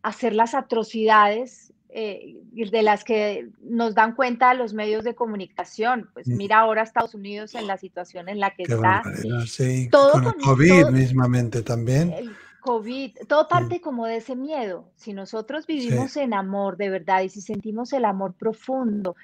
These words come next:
Speaker 1: de Dios dentro de nosotros, no tenemos otra manera natural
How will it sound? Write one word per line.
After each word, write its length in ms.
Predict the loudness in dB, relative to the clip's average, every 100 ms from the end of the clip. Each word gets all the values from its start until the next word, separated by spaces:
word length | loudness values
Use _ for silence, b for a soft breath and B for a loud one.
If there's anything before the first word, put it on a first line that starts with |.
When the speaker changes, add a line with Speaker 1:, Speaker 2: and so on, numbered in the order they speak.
| b _
Speaker 1:
de 140 | 2 4
Dios 380 | 4 4 2 0
dentro 400 | -2 0 2 2
de 100 | 2
nosotros, 680 | -2 -4 -6 -6 -10 -10 _ b b b b 2
no 160 | 4
tenemos 420 | 6 4 2 0 0
otra 260 | 2 4
manera 520 | 4 2 0 2 0 0
natural 600 | 0 0 -2 0 2